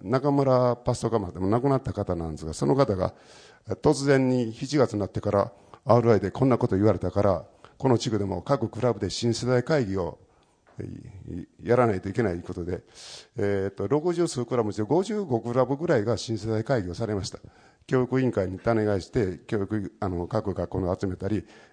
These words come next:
高校にお願いして、高校の先生方と学生と一緒にやったり、とあるクラブだったり、ボーイスカウトやガールスカウトを使ったりということで、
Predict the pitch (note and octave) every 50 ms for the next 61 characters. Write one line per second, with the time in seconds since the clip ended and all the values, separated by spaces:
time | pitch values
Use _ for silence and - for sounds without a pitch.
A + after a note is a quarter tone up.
0 | _ _ - - - G2 G2 - - G#2 G#2 G#2 G2 F#2+ F#2+ F#2 F#2 F2+ F2+ -
1 | - G#2+ G2 - G2 F#2 - F#2+ F#2+ F#2 D#2 G#2+ G2 E2 - G#2 G2 - F2 F2
2 | - F#2 F2 - B2+ A#2+ G2+ - - - - - - _ _ - G2+ F#2+ - -
3 | - G2 F#2+ - G2 F2 - - G2 G2 F#2+ G2 F#2+ - - A2+ A2 F#2 D#2+ -
4 | - - G2+ F#2 F2+ F2+ - G2 G2 F#2+ E2 E2 - F#2 F#2 E2+ - F2 F2+ A2+
5 | F#2 E2+ F#2+ G#2 G2+ F#2 E2 - - - F#2 E2+ - F2+ E2 E2 D#2 F#2 G2+ G2
6 | F#2 F2+ - - F#2+ F2 - - D#2+ D#2 - - - F2+ - - - D#2+ E2+ -
7 | F2 E2 F2 E2 E2 D#2+ F#2+ G2+ -